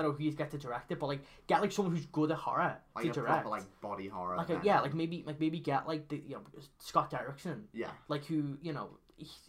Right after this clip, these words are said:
Speaker 1: he basically got, like, his start in horror.
Speaker 2: Yeah, yeah, yeah.
Speaker 1: They could have got him to do the Venom film, or they could have got, like, I
Speaker 2: Completely.
Speaker 1: don't know, someone like fucking Mike Flanagan.
Speaker 2: Yeah.
Speaker 1: Like, or someone like that. Like, get a horror director to come in, do horror takes on.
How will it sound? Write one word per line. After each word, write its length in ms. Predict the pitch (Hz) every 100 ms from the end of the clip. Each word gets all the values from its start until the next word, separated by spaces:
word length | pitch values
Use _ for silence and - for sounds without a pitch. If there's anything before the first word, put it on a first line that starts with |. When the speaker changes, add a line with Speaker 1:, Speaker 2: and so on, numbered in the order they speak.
| _ -
Speaker 1:
he 220 | - 185
basically 380 | 180 180 170 151
got, 260 | 151 131 123
like, 160 | 123
his 160 | 139 127
start 460 | - 120 139 143
in 160 | - 139
horror. 420 | - 120 151 -
Speaker 2:
Yeah, 280 | 123 107 87
yeah, 100 | 92
yeah. 240 | 92 156 -
Speaker 1:
They 120 | 180
could 140 | 214
have 80 | 190
got 160 | 190 156
him 180 | 175 180 -
to 100 | -
do 220 | 190 196 180
the 120 | 175
Venom 240 | 175 180
film, 340 | - 180 175 -
or 120 | 196
they 80 | 165
could 160 | 202 180
have 60 |
got, 120 | 180
like, 80 | 165
I 20 | 160
Speaker 2:
Completely. 160 | 139
Speaker 1:
don't 80 | 131
know, 20 |
someone 240 | 151 160 156
like 80 | 147
fucking 240 | 156 143
Mike 160 | 139 139
Flanagan. 420 | 127 123 135 170 - - 113
Speaker 2:
Yeah. 140 | 160
Speaker 1:
Like, 100 | 160
or 80 | 156
someone 260 | 180 160
like 140 | 135 139
that. 160 | 160
Like, 100 | 160
get 100 | 175
a 40 | 165
horror 400 | - 165 156 151
director 340 | 139 139 -
to 80 | 143
come 220 | - 160
in, 180 | 143 110 - - - - 165
do 280 | 165 147 - -
horror 400 | - 165 139 131
takes 560 | 147 151 - - - - - -
on. 340 | 160 147 135